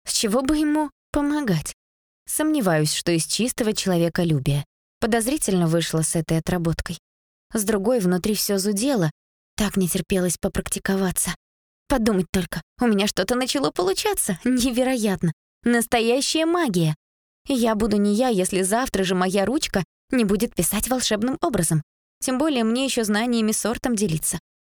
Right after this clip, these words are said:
Я ведь правильно поняла Теблоса? Закрывала за собой дверь с острым чувством облегчения. Итак, ручка, чистый лист бумаги, немного магии,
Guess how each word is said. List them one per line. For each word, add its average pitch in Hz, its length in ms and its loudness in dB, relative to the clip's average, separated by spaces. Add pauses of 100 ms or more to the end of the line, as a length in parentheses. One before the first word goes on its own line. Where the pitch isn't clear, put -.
Я 208 100 0
ведь 165 160 -2
правильно 330 360 0
поняла 185 340 0
Теблоса? 151 480 0 (420)
Закрывала 202 560 0
за 170 120 0
собой 165 320 0
дверь 185 240 0
с - 180 -2
острым 240 340 -4
чувством 196 540 -4
облегчения. 156 800 0 (560)
Итак, - 400 -2 (240)
ручка, 190 380 0 (360)
чистый 254 440 0
лист 185 260 0
бумаги, 165 500 2 (220)
немного 214 460 0
магии, 151 480 2